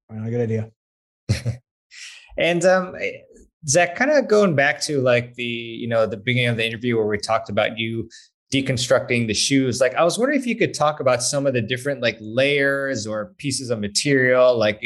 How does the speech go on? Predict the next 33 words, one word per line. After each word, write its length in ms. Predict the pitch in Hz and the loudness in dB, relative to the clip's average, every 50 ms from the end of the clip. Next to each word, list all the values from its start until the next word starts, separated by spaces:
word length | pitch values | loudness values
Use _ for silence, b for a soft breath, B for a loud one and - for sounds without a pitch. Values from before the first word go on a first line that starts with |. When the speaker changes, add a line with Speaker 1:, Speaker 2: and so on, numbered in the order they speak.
| 110 95 | -2 -2
Speaker 2:
I 80 | 113 | 0
remember 300 | 123 127 135 131 127 131 | 0 0 -2 -2 -2 -2
you, 120 | 123 120 107 - - | -2 -2 -4 -4 -6
you 100 | - 113 | -10 -8
showing, 380 | - - - 135 120 120 117 113 | -6 0 2 4 4 4 2 0
like, 160 | 104 101 - | -2 -4 -4
the 100 | 107 98 | -6 -6
heel 300 | - - 135 135 135 127 | -4 -2 0 2 2 0
pad, 460 | 131 - 131 123 123 120 120 120 110 | 0 0 0 2 2 4 2 2 0
and 100 | 107 98 | -2 -4
that 80 | 104 107 | -4 -6
was 180 | 110 107 - | -6 -6 -6
really 220 | 120 117 117 120 117 | -6 -6 -6 -6 -6
interesting. 640 | 110 - 113 - - - 123 117 113 113 110 110 104 | -8 -8 -8 -8 -4 -2 0 0 0 0 -2 -4 -6
So, 160 | - - 110 | -6 -2 0
like, 200 | 113 117 - - | 0 0 2 2
what 120 | 190 214 | 2 2
are 60 | 240 | 4
some 200 | 240 - 226 202 | 2 2 0 0
of 80 | 175 151 | 0 2
the, 340 | 139 131 127 117 113 - B B B B _ _ _ _ _ - | 4 4 4 4 2 0 B B B B _ _ _ _ _ 0
those, 280 | 117 120 117 117 - | 0 2 2 2 2
um, 460 | 120 113 110 107 107 104 101 101 - - _ - | 2 2 2 0 -4 -6 -6 -8 -8 -12 _ -8
you 120 | 123 117 | -4 -2
know, 120 | 104 98 98 | -2 -2 -2
pieces 440 | - - 139 135 131 - 117 101 | -2 -2 0 0 0 0 -2 -4
of 80 | 104 95 | -4 -6
the 80 | 98 104 | -6 -6
shoe, 460 | - - - 117 107 101 101 98 95 | -6 -6 -4 -2 -2 -2 -2 -2 -4
and 180 | 95 95 98 | -6 -6 -6
what's 220 | 101 104 - - - | -6 -4 -4 -4 -4
their 100 | 101 87 | -6 -8
purpose? 580 | - - - 104 - - 101 87 - - - | -12 -12 -12 -12 -10 -10 -8 -8 -8 -10 -10